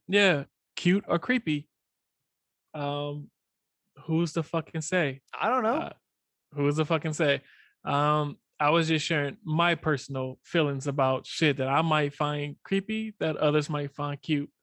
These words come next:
Speaker 2: As was
Speaker 1: and
Speaker 2: I.
Speaker 1: vice versa. Um, I don't know if you guys agree or disagree with any of the shit that we said.
Speaker 2: Send that shit to W T F heck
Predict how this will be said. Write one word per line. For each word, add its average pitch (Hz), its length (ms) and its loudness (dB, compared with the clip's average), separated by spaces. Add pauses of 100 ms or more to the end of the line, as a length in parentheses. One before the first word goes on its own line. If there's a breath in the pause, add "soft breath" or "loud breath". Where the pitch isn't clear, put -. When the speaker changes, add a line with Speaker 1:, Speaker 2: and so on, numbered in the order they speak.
(140)
Speaker 2:
As 117 240 -14
was 127 140 -14
Speaker 1:
and 139 120 -2
Speaker 2:
I. - 20 0
Speaker 1:
vice 135 340 -2
versa. 139 500 0 (520)
Um, 160 720 -2 (1080)
I 196 60 2
don't 240 140 4
know 175 340 4 (260)
if 151 160 2
you 170 80 4
guys 165 380 2
agree 156 300 2
or 156 80 2
disagree 156 420 -4
with 143 180 0
any 151 160 -2
of 151 60 0
the 147 80 -2
shit 151 200 -4
that 139 140 -2
we 143 80 -2
said. 185 440 0 (1160)
Speaker 2:
Send 254 480 -2
that 208 180 2
shit 117 480 -10 (560)
to 123 100 -14
W 143 340 -8
T 131 300 -10
F 113 200 -10
heck 117 300 -12